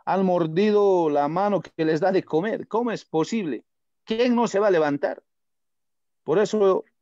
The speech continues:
creo que es fundamental el día de hoy, todos aquellos que nos escuchan, la población, tanto del campo y las ciudades, deben saber comprender que la gente que viene de inquilina a nuestro país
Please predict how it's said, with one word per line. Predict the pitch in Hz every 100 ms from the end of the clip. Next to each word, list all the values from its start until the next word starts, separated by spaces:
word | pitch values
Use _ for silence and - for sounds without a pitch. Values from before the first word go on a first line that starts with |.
| _ -
creo | 190 220 190
que | 208
es | -
fundamental | 170 160 156 156 151 214
el | 214 180
día | 185
de | 175
hoy, | 180 294 _ _ _ _ _ _ _ _ _
todos | - 233 214 165
aquellos | 160 - 220 175
que | 156
nos | 147
escuchan, | 135 131 - 208 165
la | 139 123
población, | 135 131 127 - 190 214 - _ _ _ _ _
tanto | 175 185 170
del | 147 131
campo | 180 196 165
y |
las | 147 127
ciudades, | 143 151 196 220 - _ _ _ _ _ -
deben | 202 202 143
saber | 156 175
comprender | 147 143 127 127 131 131 151 160 - _ _ _ _ _ _ _ _ _ -
que | 147
la | 151 143
gente | 135 202 226 160
que | - 143
viene | 165 196 147 104 _ _ _ _ _
de | 143 156
inquilina | 190 160 135 160 185 269 233
a | 175
nuestro | 175 156 135
país | - 123 202 339 -